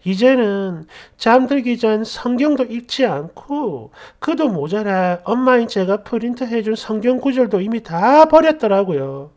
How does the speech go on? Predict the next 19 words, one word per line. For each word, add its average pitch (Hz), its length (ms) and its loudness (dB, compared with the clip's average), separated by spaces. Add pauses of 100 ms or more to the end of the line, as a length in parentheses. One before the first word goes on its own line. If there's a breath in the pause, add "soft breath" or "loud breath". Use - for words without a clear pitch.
(720 loud breath)
정말 185 920 0
말로는 233 560 4
다 220 220 2
쓰지 269 340 -2
못할 233 440 -2
정도로 226 500 0
너무나 254 480 4
큰 302 280 -2
충격을 262 500 0
받았고 214 920 -4 (440 loud breath)
결국 254 680 2 (260 soft breath)
안 175 220 2
되겠다 240 340 -2
싶어 240 460 0 (160)
딸아이를 247 540 8
억지로 226 540 0
붙잡고 220 520 -4
혼을 277 400 4
내봤는데 135 1040 -2